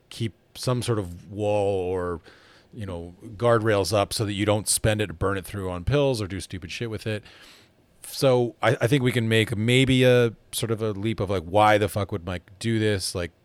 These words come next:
there's a, an example of maybe why. From a storytelling perspective of it, you have it sort of work that way so that, right, like, m-, Carmine has learned all of the lessons in some ways that he needs to learn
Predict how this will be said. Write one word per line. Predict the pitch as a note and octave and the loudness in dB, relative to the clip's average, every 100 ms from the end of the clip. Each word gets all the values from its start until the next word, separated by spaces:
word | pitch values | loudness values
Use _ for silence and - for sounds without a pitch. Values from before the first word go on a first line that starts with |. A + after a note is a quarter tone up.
| - | -6
there's | G2 F#2 | -4 -2
a, | F#2 E2+ - | -4 -8 -10
an | G2+ | -10
example | F#2+ G2+ F#2 F#2+ F2+ | -8 -6 -6 -6 -6
of | E2+ E2+ - _ _ _ | -8 -10 -20 _ _ _
maybe | G2+ G2+ G2 | -8 -6 -6
why. | F2 F2 E2 F#2 - - - - | -4 -4 -4 -6 -12 -20 -20 -12
From | - | -6
a | A#2+ | -4
storytelling | - G#3 F#3+ C3+ A2+ | 6 6 6 2 0
perspective | A2 - A2 - G2+ G2 - - | -2 -4 -4 -4 -8 -8 -14 -10
of | G2 F2+ | -6 -2
it, | G2+ - - - - _ _ _ | -4 -4 -20 -20 -20 _ _ _
you | C3 B2+ | -2 0
have | B2+ B2+ | 2 2
it | B2 _ _ _ _ | -2 _ _ _ _
sort | - B2+ | -6 -6
of | G#2+ | -2
work | A2 C3+ | 0 4
that | C3 A2 | 4 2
way | A2+ A2+ A2 | 2 2 2
so | - A#2 G#2+ | 0 0 2
that, | G#2 F#2 | 0 0
right, | F#2+ G#2 | -4 -4
like, | F#2+ F#2+ - _ _ _ - | -4 -6 -8 _ _ _ -14
m-, | A2+ A2 G#2+ _ _ | -10 -10 -12 _ _
Carmine | - C#3 C#3 C3 B2 A#2 A2 | -6 0 2 2 2 0 -2
has | G2+ G#2+ A2 F#2 | -4 -2 -2 -6
learned | G2+ G2+ C3+ C3+ C3 A#2+ A#2+ - | -10 -2 0 0 0 -2 -6 -2
all | C3 C#3 | 4 4
of | A2 | 2
the | G#2 | 0
lessons | A#2 C3+ B2+ G#2 F#2 | 2 2 -2 -6 -8
in | G2 | -8
some | - A2 | -6 -4
ways | G#2 G2 | -4 -4
that | G2 | -6
he | F#2+ | -8
needs | G2+ G2+ - | -8 -8 -10
to | - | -10
learn | G2+ C#3 E3+ B2+ A2+ | -6 -2 0 -2 -4